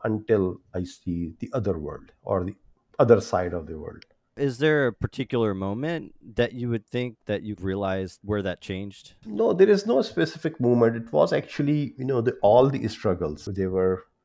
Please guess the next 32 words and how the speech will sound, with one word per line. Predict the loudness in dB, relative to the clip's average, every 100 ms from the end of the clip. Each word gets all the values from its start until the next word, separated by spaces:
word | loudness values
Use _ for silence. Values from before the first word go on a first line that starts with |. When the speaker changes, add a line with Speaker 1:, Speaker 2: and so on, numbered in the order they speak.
| -10
Speaker 1:
uh, | -4 -4 -6 _
six | -14 -6 -6 -6 -8
therapists, | -4 -2 -2 -4 -6 -6
you |
know, | -6 -4
they |
are | -6
coming | -6 -6 -6 -4
every | -6 -6 -8 -6
day | -6
for | -6 -10
six, | -10 -12 -10
seven | -8 -6 -4
hours. | -6 -8 -12 -20 _ -6
So | -2 0 0
very | 0 0 0
intensive, | 0 2 2 2 -2 -4 -2
you | -4
know, | -4
program | -2 -4 -2 -2 -2
he | -4
was | -4 -6 -8 -6
in, | -2 0 -2 -6 _ _ _ _
but | 0 0 0 -6
there | -4 -4
was | -2
no | 0 0 0
progress. | 2 2 2 -6 -8 -20 _ _ _ _ -2
And | 0 2 0 2
day | 4 6
by | 8 6 6
day, | 2 0 0 -4